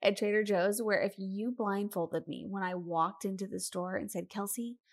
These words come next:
go buy everything for the chili lime tacos," I could do it. I could do it blindfolded because I've done it so many times.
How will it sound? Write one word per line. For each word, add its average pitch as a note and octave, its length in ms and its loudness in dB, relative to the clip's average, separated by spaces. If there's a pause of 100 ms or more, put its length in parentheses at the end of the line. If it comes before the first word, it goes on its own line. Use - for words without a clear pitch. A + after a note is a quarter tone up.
go G3 140 2
buy G#3+ 180 2
everything G#3+ 520 -2
for E3 460 0 (120)
the F#3 180 -4
chili F#3 340 2
lime F#3 240 -2
tacos," A3 640 0 (120)
I A3 80 0
could A#3+ 160 -2
do D#4 140 0
it. - 140 0 (260)
I G#3+ 60 -2
could F#3+ 160 -4
do F#3+ 100 4
it F3+ 100 4
blindfolded E3+ 520 -4 (180)
because F#3+ 220 2
I've F3+ 100 0
done E3+ 140 0
it - 120 -6
so D3+ 100 0
many - 180 -10
times. - 360 -12